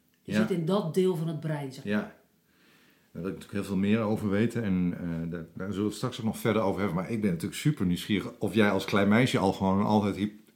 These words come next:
Speaker 2: hoe, hoe noem je dat? Een hypnosedeskundige, hypnotiseur wilde worden. Wat wilde jij laten worden toen je klein was?
Speaker 1: Ja, ik moet heel eerlijk zijn.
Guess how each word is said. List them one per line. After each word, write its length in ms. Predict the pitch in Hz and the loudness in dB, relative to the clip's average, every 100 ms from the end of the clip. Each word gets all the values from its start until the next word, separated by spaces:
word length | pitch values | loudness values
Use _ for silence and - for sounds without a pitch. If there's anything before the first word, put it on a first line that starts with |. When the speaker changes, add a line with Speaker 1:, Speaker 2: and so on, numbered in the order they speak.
| _ | _
Speaker 2:
hoe, 180 | - 127 | -8 -4
hoe 140 | - | -2
noem 140 | 110 135 | 0 2
je 60 | |
dat? 140 | 123 147 | 2 4
Een 80 | 113 | 2
hypnosedeskundige, 1400 | 110 117 139 139 135 113 117 - 143 147 - 165 165 156 - - - - - | 4 4 6 4 4 2 0 4 4 4 2 2 2 0 -8 -20 -20 -20 -4
hypnotiseur 680 | 127 127 120 107 117 165 151 | 0 4 6 4 4 4 6
wilde 280 | 95 87 | 6 4
worden. 340 | 85 85 82 87 | 2 2 2 2
Wat 120 | 117 | 2
wilde 200 | 131 131 | 2 2
jij 120 | 127 | 4
laten 540 | 120 120 135 120 123 107 | 4 2 2 0 0 0
worden 280 | 139 147 | 0 0
toen 200 | - 92 | 0 0
je 220 | 85 85 82 80 _ - - - - - | 2 0 -4 -8 _ -20 -20 -20 -20 -2
klein 280 | 110 95 82 | 2 4 2
was? 300 | 78 78 78 | -2 -4 -6
Speaker 1:
Ja, 300 | 117 185 190 | -2 0 0
ik 100 | 196 | -2
moet 160 | 214 202 | -2 0
heel 240 | 214 226 | 0 0
eerlijk 200 | 202 190 | -2 -2
zijn. 360 | - 170 156 | -4 -6 -6